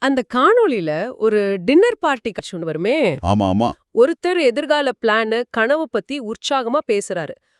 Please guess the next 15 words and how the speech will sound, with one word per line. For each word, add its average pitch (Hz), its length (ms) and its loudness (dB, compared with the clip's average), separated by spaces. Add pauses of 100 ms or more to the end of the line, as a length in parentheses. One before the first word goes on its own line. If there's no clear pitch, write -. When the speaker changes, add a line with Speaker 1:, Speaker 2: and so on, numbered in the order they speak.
(100)
Speaker 1:
அப்போ 185 240 -4 (600)
அலன் 370 440 2
வாட்ஸ் 277 320 0
மாதிரி 240 400 0
நிலையில 254 440 0
இருக்கிறவர் 196 580 -2 (240)
ரொம்ப 320 280 0 (120)
இயல்பா, 233 460 -2 (560)
"நீன்னு 415 520 6
சொல்ற 214 280 0
அந்த 180 220 -2
நிரந்தரமான 320 800 2
விஷயம் 165 400 -6 (140)
உண்மையில 339 460 0
இல்ல, 185 220 -2